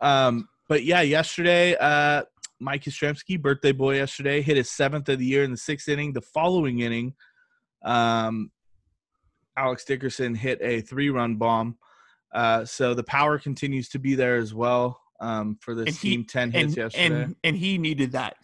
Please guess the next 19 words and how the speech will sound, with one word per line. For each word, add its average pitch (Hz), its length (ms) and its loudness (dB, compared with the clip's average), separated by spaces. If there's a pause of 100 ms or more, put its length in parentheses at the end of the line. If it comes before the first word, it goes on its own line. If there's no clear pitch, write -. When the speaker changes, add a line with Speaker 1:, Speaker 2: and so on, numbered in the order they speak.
(100)
Speaker 2:
specifically. 143 720 -6 (360)
He's 160 140 4
Speaker 1:
He 165 60 6
Speaker 2:
been 170 80 6
Speaker 1:
did, 131 120 6
'cause 139 140 -2
he's 170 160 0
kinda 147 220 4
been 127 100 2
struggling 117 400 0
in 113 60 0
the 113 60 0
last 110 280 2
ten 113 140 2
Speaker 2:
Yeah, 147 200 4
Speaker 1:
games 104 120 -2
or 98 60 -10
so. 104 360 -4
Speaker 2:
a-, - 80 -6